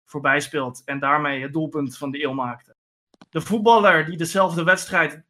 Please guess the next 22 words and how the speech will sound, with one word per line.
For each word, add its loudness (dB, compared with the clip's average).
de -12
score -4
opende -4
met -12
de -10
hand -8
van -20
God. -16
De -6
voetballer 4
die -8
België 2
aan -6
gorden -2
schoot -4
in -6
de 0
halve 0
finale 0
en -6
daarmee 0
zorgde -2